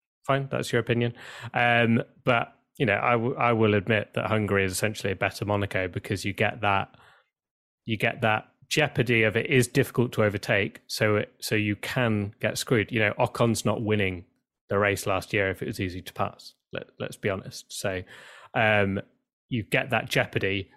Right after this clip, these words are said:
but you can actually pass if you, you know, a good old go.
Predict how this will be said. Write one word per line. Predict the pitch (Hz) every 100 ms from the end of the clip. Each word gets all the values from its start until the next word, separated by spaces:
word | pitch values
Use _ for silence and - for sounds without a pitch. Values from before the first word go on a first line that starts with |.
| _
but | 113
you | 113 107 -
can | - - 107 104
actually | 104 107 - - 98
pass | - 104 95 90 - - _ _ -
if | 95 -
you, | 101 95 92 - _ _ _ _ _ _ _ -
you | 90
know, | - _
a | 113
good | 98 101
old | 98 87
go. | 104 95